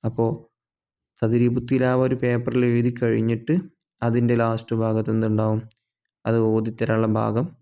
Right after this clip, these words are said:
കാണിച്ചിട്ടുണ്ടാകും. അതെന്ത് ചെയ്യണം? ആ ഭാഗത്തുനിന്ന് ഓതി വിടണം.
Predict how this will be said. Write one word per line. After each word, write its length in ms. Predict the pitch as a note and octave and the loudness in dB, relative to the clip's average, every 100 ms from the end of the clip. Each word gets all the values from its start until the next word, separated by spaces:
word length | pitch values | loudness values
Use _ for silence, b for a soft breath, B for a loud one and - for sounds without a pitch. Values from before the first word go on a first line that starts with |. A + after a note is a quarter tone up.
| _ | _
കാണിച്ചിട്ടുണ്ടാകും. 840 | - A#2 A2 A#2+ - G#2+ A2 - - _ _ _ _ _ _ _ _ _ _ | -4 -2 -2 -6 -6 -2 -2 -4 -10 _ _ _ _ _ _ _ _ _ _
അതെന്ത് 340 | A2+ A2+ A#2+ A2+ | -2 0 2 2
ചെയ്യണം? 260 | A2+ A2 A2+ - _ _ _ | 2 0 -2 -8 _ _ _
ആ 80 | A2+ | -4
ഭാഗത്തുനിന്ന് 540 | A2+ A2+ A2 - A#2 F3+ - _ _ _ _ | 0 0 -2 -2 0 0 -4 _ _ _ _
ഓതി 300 | - A2 A2+ | -2 0 2
വിടണം. 400 | A2+ A2 - - | 2 0 -4 -10